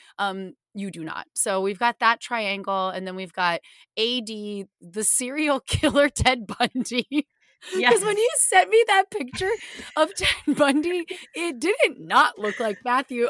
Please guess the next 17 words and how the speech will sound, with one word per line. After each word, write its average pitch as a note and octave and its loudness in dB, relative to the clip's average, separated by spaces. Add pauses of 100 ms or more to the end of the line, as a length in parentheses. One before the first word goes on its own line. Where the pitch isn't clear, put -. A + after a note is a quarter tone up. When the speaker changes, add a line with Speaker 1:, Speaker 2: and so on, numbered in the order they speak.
(100)
Speaker 1:
I'm C4 0
not G#3+ 4
Speaker 2:
Hey, - -14
Speaker 1:
gonna G3 0
lie. G#3 6
Speaker 2:
slap A#3+ -2
some E4 -4
glasses F4 8
on D#4+ 8
it. D#4 4 (100)
Slap G#3 2
some C4 0
glasses C#4+ 6
on B3+ 8
Speaker 1:
I B3+ 4
Speaker 2:
it. B3 4
Speaker 1:
really, F4+ 0